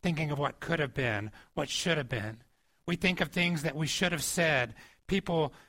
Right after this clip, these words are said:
that we should have had in our lives, people that we should have kept out of our lives, different ways we should have reacted to several situations, outcome that we wish would have gone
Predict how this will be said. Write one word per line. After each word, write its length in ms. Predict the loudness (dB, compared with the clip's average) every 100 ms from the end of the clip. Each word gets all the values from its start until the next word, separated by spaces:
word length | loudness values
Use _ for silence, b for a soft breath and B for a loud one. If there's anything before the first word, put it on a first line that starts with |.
| B
that 140 | -2
we 100 | 0
should 240 | 0 4 4
have 120 | 4
had 260 | 4 2 4
in 100 | 2
our 140 | 2
lives, 240 | 4 2
people 220 | 0 0 0
that 120 | 0
we 160 | 0
should 200 | 0 0
have 120 | -2 0
kept 240 | -2 2
out 140 | 2
of 100 | 2
our 80 | 0
lives, 400 | 2 2 2 -2 -12 b b b
different 240 | 0 2 2
ways 220 | 2 2
we 80 | -2
should 200 | -2 -2
have 60 |
reacted 440 | 2 4 2 0 -8
to 60 |
several 340 | -4 -2 -4 -6 -8
situations, 760 | -6 -4 0 0 -2 -6 -10 B B B B
outcome 520 | 2 2 2 0 -2 -8 B B
that 100 | -2
we 140 | 0
wish 240 | 0 0 0
would 100 | -4
have 120 | -2
gone 420 | 2 2 2 -2